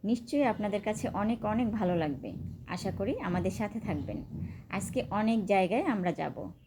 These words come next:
আমি এবং আমার মেয়ে। তো প্রথমত আমি বাসা থেকে রওনা দিলাম, একটা রিক্সা নিয়েছি, কারণ সব জায়গায় যেতে হলে তো একটা রিক্সা প্রয়োজন। তো আমি একটা রিক্সা নিয়েছি, আমি এবং আমার বড় কন্যা দুজনে মিলে এক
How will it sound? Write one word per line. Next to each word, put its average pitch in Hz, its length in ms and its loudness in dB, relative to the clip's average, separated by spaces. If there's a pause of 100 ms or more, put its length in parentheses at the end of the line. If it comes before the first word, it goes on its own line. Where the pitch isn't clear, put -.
(100)
আমি 180 220 0
এবং 175 340 0
আমার 165 260 0
মেয়ে। 151 240 -2 (1400)
তো 269 80 2
প্রথমত 277 420 4
আমি 285 140 8
বাসা 220 260 4
থেকে 254 240 -2
রওনা 202 300 4
দিলাম, 190 380 2 (100)
একটা 233 260 -2
রিক্সা 254 280 2
নিয়েছি, 151 520 0 (220)
কারণ 220 300 4 (260)
সব 208 200 0
জায়গায় 226 240 4
যেতে 220 220 0
হলে 226 180 2
তো 220 100 0
একটা 214 180 -2
রিক্সা 214 280 -2
প্রয়োজন। 165 480 -4 (240)
তো 220 60 -4
আমি 208 260 0
একটা 214 200 -2
রিক্সা 220 320 -2
নিয়েছি, 202 420 -2 (520)
আমি 208 280 2
এবং 196 400 0
আমার 185 260 0
বড় 170 320 0
কন্যা 170 400 -2 (400)
দুজনে 190 400 0
মিলে 185 240 0
এক 226 200 -2